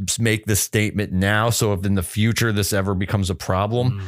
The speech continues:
Speaker 1: everything I say in this podcast is really a joke. Some of it could even be fabricated. And,
Speaker 2: Yeah.
Speaker 1: um, I might be making things up and there's no way any of you will know, but just understand that this is meant to be entertainment and that I don't mean any harm.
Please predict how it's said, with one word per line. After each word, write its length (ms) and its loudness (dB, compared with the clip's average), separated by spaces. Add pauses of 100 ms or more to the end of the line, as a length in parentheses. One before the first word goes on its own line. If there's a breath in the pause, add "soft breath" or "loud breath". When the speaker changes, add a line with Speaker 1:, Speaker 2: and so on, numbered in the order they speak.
(420 loud breath)
Speaker 1:
everything 480 2
I 120 2
say 260 2
in 80 2
this 160 0
podcast 600 0
is 140 0
really 400 2
a 60 2
joke. 540 0
Some 240 2
of 100 2
it 100 -2
could 180 2
even 200 2
be 80 2
fabricated. 840 0 (300)
And, 640 2
Speaker 2:
Yeah. 300 0
Speaker 1:
um, 320 0
I 140 2
might 280 2
be 100 2
making 400 2
things 320 0
up 220 0
and 300 0
there's 220 2
no 200 2
way 280 2
any 280 2
of 100 0
you 140 0
will 140 0
know, 360 2
but 500 0 (300)
just 200 0
understand 640 2
that 140 0
this 180 0
is 140 0
meant 220 -2
to 60 0
be 200 2
entertainment 800 0
and 180 0
that 140 2
I 100 2
don't 240 0
mean 220 0
any 260 0
harm. 520 0